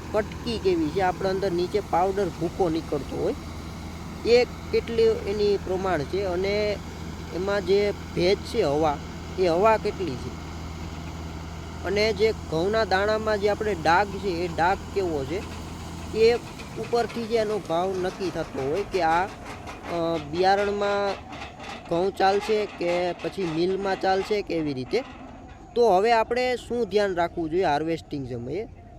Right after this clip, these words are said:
તો હાર્વેસ્ટિંગમાં આપણે જોતા હોય કે આપણે પૂતળા કેમ ઓછા આવે, આપણે એવી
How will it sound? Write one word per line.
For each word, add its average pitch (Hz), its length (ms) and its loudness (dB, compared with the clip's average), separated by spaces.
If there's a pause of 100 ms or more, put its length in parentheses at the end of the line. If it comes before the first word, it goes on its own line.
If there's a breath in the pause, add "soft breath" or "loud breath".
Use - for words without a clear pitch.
(340)
તો 247 300 4 (360)
હાર્વેસ્ટિંગમાં 233 720 2
આપણે 240 360 2
જોતા 214 360 2
હોય 226 140 2
કે 214 100 -2
આપણે 214 180 -2
પૂતળા 208 480 0
કેમ 208 340 -2
ઓછા 202 260 0
આવે, 147 280 4
આપણે 156 280 0
એવી 180 340 0